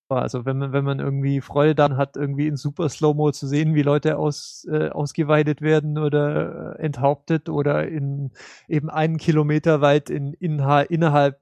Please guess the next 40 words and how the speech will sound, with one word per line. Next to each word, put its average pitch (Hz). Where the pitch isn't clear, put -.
äh, 139
in 147
diesen 147
Innenhof 151
eines 147
dieser 143
Megablocks 147
fallen 151
oder 143
so, 135
dann 131
hat 135
man 143
auf 135
jeden 139
Fall 139
seine 135
Freude 143
an 135
dem 127
Film. 143
Ähm, 147
es 147
gibt, -
ja, 131
<laughs> -
All-Out-Warfare, 147
würde 151
ich -
mal 139
sagen, 139
äh, 135
in 151
diesem 147
Block 139
mit 135
riesigen 139
Gatling-Guns 139
und, -
äh, -